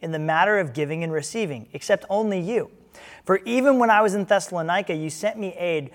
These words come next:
more than once when I was in need. Not that I desire your gifts, what I desire is that more be credited to your account. I've received full payment and have more than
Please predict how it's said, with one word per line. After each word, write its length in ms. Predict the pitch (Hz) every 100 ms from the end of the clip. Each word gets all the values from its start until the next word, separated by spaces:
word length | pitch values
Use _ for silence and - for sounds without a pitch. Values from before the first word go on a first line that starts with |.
| _ -
more 280 | 160 202 208
than 180 | 180
once 320 | 170 160 147 -
when 100 | 151
I 120 | 151
was 140 | 147
in 140 | 143 147
need. 240 | 135 - _ _ _ _ - _
Not 200 | 185 240
that 100 | 277
I 80 | 240
desire 500 | 202 156 185 208 220
your 220 | 196 170
gifts, 420 | 143 214 220 - - _
what 120 | 180
I 60 | 185
desire 720 | 180 151 202 247 247 208 185 - _
is 180 | 196 185
that 200 | 196 180
more 280 | 180 196 226
be 140 | 214
credited 580 | 202 - 202 220 - 190
to 80 | 170
your 180 | 175 185
account. 460 | 190 202 240 214 - _ _ _ - - -
I've 180 | 202
received 340 | 214 - 233 175
full 240 | - 254 247
payment 420 | 185 226 220 147
and 100 | 151
have 220 | 170 143
more 280 | 165 190 214
than 220 | 196